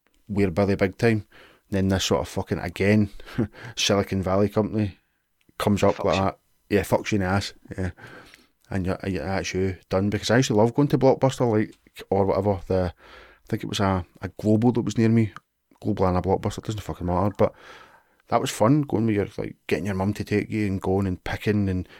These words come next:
Speaker 1: picking the games if you're hiring a game or whatever. So, like, it's kinda, it's taking all that shit away, which I presume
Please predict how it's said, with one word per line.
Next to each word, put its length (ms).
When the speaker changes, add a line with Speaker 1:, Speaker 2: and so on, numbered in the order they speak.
Speaker 1:
picking 200
the 80
games 520
if 160
you're 180
hiring 400
a 60
game 240
or 120
whatever. 280
So, 300
like, 220
it's 180
kinda, 440
it's 120
taking 300
all 80
that 220
shit 340
away, 260
which 260
I 120
presume 460